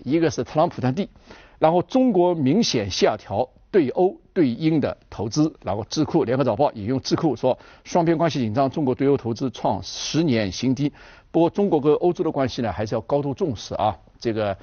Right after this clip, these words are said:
我一再说了，这个中美欧俄未来是四方鼎立的关系，不是三足鼎立了，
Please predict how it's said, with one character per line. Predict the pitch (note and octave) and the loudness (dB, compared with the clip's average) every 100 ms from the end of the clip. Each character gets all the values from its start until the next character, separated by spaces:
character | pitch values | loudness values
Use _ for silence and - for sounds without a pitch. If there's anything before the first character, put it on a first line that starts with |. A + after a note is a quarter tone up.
| - - _ - | -20 -20 _ -2
我 | A#2+ | 0
一 | |
再 | C3+ D3+ | 4 2
说 | - A2+ | 2 -4
了， | G#2 | -4
这 | G#2+ | -4
个 | G2+ - | -6 -2
中 | - A3+ A3+ G#3 C#3 | 4 6 6 2 2
美 | G2+ E2+ F2+ - | 0 -2 -6 2
欧 | F#3 F#3+ E3+ | 4 4 2
俄 | A#2 A#2+ D#3+ - | -2 0 0 -2
未 | F#3 F#3+ | 0 2
来 | C3 C3+ | 2 -2
是 | B2 | -8
四 | - - C#4+ | -8 -4 -2
方 | - G2+ G#2 | 0 -2 -8
鼎 | - E2 | -12 -10
立 | F#2+ | -12
的 | D2+ | -12
关 | D2 D2+ | -14 -14
系， | - _ - _ _ _ - _ - | -16 _ -20 _ _ _ -20 _ 2
不 | E3+ | 4
是 | F3 | 4
三 | F3+ | 4
足 | D3 | 2
鼎 | A#2+ | 2
立 | C#3 | 2
了， | C3 | 2